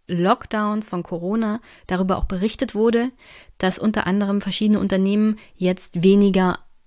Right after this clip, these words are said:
Zeitungsanzeigen stellen, also weniger Werbung in den Zeitungen. Das ist ja etwas, womit sich die Zeitungen schon seit Jahren rumschlagen müssen. Aber mit Beginn Corona, Lockdown und Einbruch unter anderem auch in der Branche,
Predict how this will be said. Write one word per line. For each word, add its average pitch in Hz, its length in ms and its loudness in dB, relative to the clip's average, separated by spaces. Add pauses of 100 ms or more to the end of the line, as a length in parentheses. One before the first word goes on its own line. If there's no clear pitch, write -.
(300)
Zeitungsanzeigen - 1700 -4
stellen, 143 560 -8
also 165 240 0
weniger 185 420 4
Werbung 175 400 2
in 196 220 4
den 180 180 2
Zeitungen. 156 440 -6 (180)
Das 185 140 -4
ist 190 100 -6
ja 208 100 0
etwas, 190 300 -4
womit 180 240 0
sich 185 120 -6
die 180 100 -8
Zeitungen 180 420 -2
schon 180 160 -4
seit 165 180 -2
Jahren 175 240 2
rumschlagen 196 560 -2
müssen. 240 320 0 (580)
Aber 190 200 4
mit 196 240 0
Beginn 202 360 2
Corona, 240 640 2 (300)
Lockdown 202 580 0
und - 300 -8
Einbruch 196 500 -2
unter 185 320 -8
anderem 175 320 -6
auch - 160 -8
in 170 160 -2
der 170 140 -2
Branche, 180 540 0